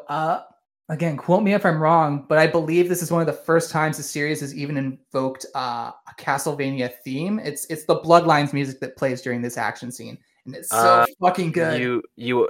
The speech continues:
Speaker 2: it is, it is very good, but you are wrong. At
Speaker 1: Oh.
Speaker 2: the end of season two, uh, when Rick-, when, uh,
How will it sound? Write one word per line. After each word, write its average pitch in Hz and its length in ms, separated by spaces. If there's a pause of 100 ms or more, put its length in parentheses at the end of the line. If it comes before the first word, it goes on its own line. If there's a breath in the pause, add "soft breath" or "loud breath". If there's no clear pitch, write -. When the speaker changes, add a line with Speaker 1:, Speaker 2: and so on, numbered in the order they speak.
Speaker 2:
it 135 100
is, 135 540
it 123 100
is 120 100
very 139 280
good, 113 180
but 107 80
you 113 140
are 101 160
wrong. 101 500 (420 soft breath)
At 110 100
Speaker 1:
Oh. 247 180
Speaker 2:
the 143 60
end 147 240
of 143 120
season 135 480
two, 107 640
uh, 101 400
when 101 960 (340)
Rick-, 117 400
when, 110 240
uh, 104 140